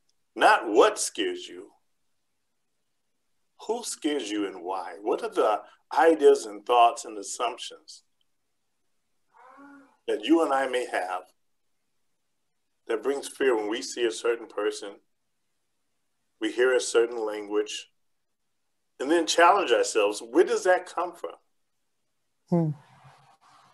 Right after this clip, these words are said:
Speaker 2: Do you have a, do you have a personal story of experience with that?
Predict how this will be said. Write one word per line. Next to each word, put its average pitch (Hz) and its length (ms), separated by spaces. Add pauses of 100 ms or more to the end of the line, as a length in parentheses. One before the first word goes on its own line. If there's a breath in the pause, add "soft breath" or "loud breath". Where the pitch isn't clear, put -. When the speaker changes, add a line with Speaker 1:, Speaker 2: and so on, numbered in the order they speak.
(1600 soft breath)
Speaker 2:
Do 208 120
you 196 40
have 196 120
a, 185 120 (100)
do 175 60
you 196 80
have 185 80
a 185 60
personal 190 460
story 175 580 (120)
of 165 140
experience 180 800
with 165 200
that? 170 400